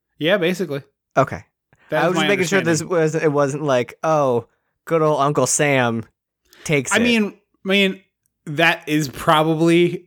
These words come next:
Speaker 1: like, that, that is the most logical endpoint for that money, 'cause police are allowed to basically do whatever they want. So, like, that, that seems like, that seems like that's possible, 'cause I know that they take assets from people, and, you know, civil asset forfeiture is, like, a big thing. John Oliver did a great piece about it a couple years ago.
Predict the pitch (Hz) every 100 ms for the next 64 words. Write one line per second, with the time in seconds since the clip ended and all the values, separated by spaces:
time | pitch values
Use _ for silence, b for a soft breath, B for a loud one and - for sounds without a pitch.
0 | _ 143 139 - 151 165 - 175 208 208
1 | 156 185 180 180 156 147 151 156 156 143
2 | 160 156 190 196 196 202 196 196 220 214
3 | 143 127 - 143 147 143 131 131 123 127
4 | 135 123 127 127 131 127 120 120 135 151
5 | 180 - B B B 156 135 127 123 123
6 | 131 127 - 147 131 120 - 135 - 160
7 | 165 170 170 165 - 160 139 - 180 170
8 | 180 175 180 180 - - 180 190 208 214
9 | 214 214 208 B B B 147 143 139 151
10 | 156 143 143 135 - 151 - 131 139 175
11 | 175 185 175 180 175 180 170 175 156 127
12 | 123 - 147 139 139 147 147 156 147 139
13 | 156 156 143 143 135 139 135 139 139 147
14 | 135 139 127 127 131 131 127 127 131 139
15 | 139 143 143 143 143 147 151 175 190 196